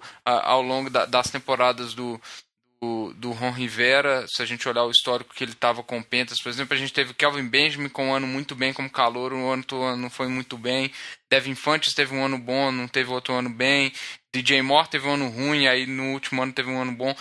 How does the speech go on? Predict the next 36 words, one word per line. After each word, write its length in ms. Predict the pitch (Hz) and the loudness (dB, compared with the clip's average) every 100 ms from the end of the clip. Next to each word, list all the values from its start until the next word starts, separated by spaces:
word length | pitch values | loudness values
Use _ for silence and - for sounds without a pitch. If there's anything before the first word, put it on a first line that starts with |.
| - - | -10 -8
Então 240 | - 151 - | 0 2 4
é 80 | |
uma 160 | 156 170 | 2 2
irregularidade 840 | 165 170 170 170 170 156 160 139 | 2 2 6 6 6 4 4 4
muito 280 | 170 196 208 | -4 -6 -6
grande. 520 | 147 135 143 175 - - - | -2 2 2 0 -6 -12 0
Eu 60 | 127 | 2
acho 120 | 139 | 2
que 80 | - | -2
eles 160 | 147 | -4
vão 220 | 127 151 214 | 0 0 2
mudar 300 | 214 160 156 | 0 4 2
um 100 | 170 | 2
pouco 380 | - 151 - | -6 -6 -4
o 40 | 147 | 2
sistema 480 | - - 143 139 139 | 4 4 2 -2 -2
de, 220 | 127 120 | -4 -4
de, 360 | - 123 104 | -2 -2 -4
de 240 | - - 127 | -14 -12 -6
Washington, 560 | 120 120 135 - 135 120 - - _ - | 2 4 4 2 -6 -8 -12 -16 _ -4
se 380 | - - 151 143 | 0 2 6 8
é 100 | 165 | 6
que 140 | - | 4
vai 220 | 139 139 | 4 4
ser 220 | 139 143 139 | 4 0 0
com 180 | 139 | -2
o 40 | 127 | -2
Dwayne 240 | 131 127 | -2 -2
Haskins, 480 | 113 127 135 - 117 | 2 2 2 -2 -6
mas 200 | 123 123 | -4 0
eu 60 | 123 | 0
acho 120 | - | 0
que 80 | 139 | -4
eles 140 | 123 | -2
vão 160 | 131 151 | -4 -2
querer 360 | 135 135 135 | 0 2 0